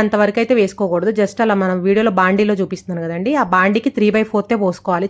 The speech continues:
చాలామంది నూనె అంటే డీప్ ఫ్రైకి పైకి పోస్తారు కదా, అలా పైకి పోస్తే పొంగిపోతుందండి, కొంచెం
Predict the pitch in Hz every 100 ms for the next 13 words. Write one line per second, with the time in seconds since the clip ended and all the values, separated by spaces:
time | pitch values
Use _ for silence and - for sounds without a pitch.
0 | 220 190 220 220 233 233 214 226 226 202
1 | 202 220 214 - 202 208 208 185 - 180
2 | 175 214 302 - - - 226 226 214 214
3 | 254 240 240 254 208 208 214 202 185 170
4 | 165 202 294 302 - _ 220 214